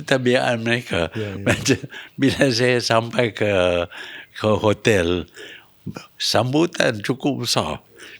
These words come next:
Speaker 1: Bila saya nak balik, semua orang keluar
Speaker 2: Beratur,
Speaker 1: untuk, uh, uh, kata goodbye, uh, selamat ja-, selamat tinggal kepada saya. Ha,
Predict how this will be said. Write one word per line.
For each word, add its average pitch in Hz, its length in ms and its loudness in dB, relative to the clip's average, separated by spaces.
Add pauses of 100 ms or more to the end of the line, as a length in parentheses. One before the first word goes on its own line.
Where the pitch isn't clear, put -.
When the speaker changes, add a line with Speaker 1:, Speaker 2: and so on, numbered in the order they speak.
Speaker 1:
Bila 135 260 2
saya 139 220 2
nak 127 240 0
balik, 123 560 2 (320)
semua 160 640 0
orang 135 640 0
keluar 127 580 0
Speaker 2:
Beratur, 123 460 -4
Speaker 1:
untuk, 123 560 2
uh, 123 320 -4 (160)
uh, 113 320 2
kata 123 400 2
goodbye, 123 640 2 (320)
uh, 101 320 0
selamat 127 320 0
ja-, 123 240 -2
selamat 123 400 2
tinggal 123 380 2 (100)
kepada 110 320 2
saya. 92 320 0 (460)
Ha, 107 320 -4